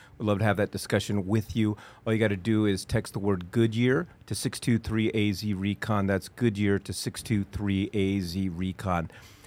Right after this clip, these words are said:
I've always been a, uh, uh, from an investment,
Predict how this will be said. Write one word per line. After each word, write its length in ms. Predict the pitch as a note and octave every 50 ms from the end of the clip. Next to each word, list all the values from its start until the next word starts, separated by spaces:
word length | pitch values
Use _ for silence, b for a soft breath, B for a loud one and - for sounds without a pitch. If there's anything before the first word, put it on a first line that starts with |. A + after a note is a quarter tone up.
| B B B -
I've 280 | A#2+ C#3 E3+ G#3+ A3+ - -
always 320 | - C#3+ C3+ C3+ C3 A#2 F#2+
been 380 | F2+ G#2+ A2 G#2+ G#2+ G#2+ A2 -
a, 340 | G#2+ G#2 G2+ G2 G2 G2 -
uh, 180 | - G2 G2+ - -
uh, 320 | G2+ G2+ G2+ G2 G2+ F#2+ F#2
from 280 | - - - G#2+ G#2
an 60 | G#2+
investment, 720 | G#2+ G#2 G#2 G2 G2 G#2 A#2 A#2 A#2 A#2 A#2+ A#2 G2+ F#2+